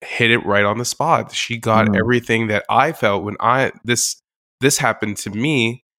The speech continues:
Speaker 1: and in my family. Um,
Speaker 2: Mm.
Speaker 1: it, it captivated that. And I'm like, "Damn." And it was so hard to watch. It was so hard to, to,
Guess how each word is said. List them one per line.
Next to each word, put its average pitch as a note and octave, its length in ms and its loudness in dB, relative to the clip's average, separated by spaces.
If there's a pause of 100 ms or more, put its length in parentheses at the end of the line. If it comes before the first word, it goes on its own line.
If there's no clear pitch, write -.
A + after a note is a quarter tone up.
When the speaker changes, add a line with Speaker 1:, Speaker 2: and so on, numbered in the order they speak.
(180)
Speaker 1:
and G#2+ 320 -4
in G#2 160 -6
my B2+ 200 2
family. G2+ 560 -2 (480)
Um, G2+ 520 -2 (100)
Speaker 2:
Mm. F2 60 -6 (260)
Speaker 1:
it, A2+ 260 0 (140)
it A#2+ 200 2
captivated A2 680 0
that. - 300 -8 (240)
And A#2 60 -8
I'm A2+ 60 -6
like, G#2 180 -6
"Damn." A#2 400 0
And A2+ 140 -8
it A#2 40 -6
was A2+ 140 -6
so D#3 240 4
hard C3+ 220 0
to C3 80 -6
watch. A2+ 420 2
It G#2+ 40 -4
was G#2 120 -4
so C3 180 0
hard B2+ 240 2
to, G#2+ 220 0 (680)
to, A2 200 -6